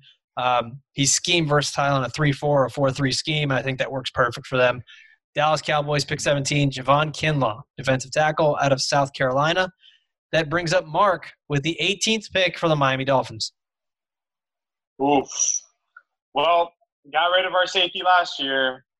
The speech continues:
Speaker 2: so roll Tide, baby. Xavier McKinney, gotta grab another Alabama defensive safety.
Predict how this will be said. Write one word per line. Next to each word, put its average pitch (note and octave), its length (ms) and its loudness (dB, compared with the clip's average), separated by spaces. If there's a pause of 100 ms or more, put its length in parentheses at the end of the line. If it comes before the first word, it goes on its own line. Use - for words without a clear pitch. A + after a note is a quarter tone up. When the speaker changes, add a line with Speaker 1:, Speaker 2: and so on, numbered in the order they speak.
(560)
Speaker 2:
so B2+ 480 0 (880)
roll E3 180 -2
Tide, D#3+ 300 2
baby. C#3+ 440 -2 (140)
Xavier F3 540 2
McKinney, D#3+ 760 0 (640)
gotta B2+ 160 2
grab C#3 240 0
another D3 380 0
Alabama D3+ 460 2
defensive D#3 680 -2
safety. C3+ 640 0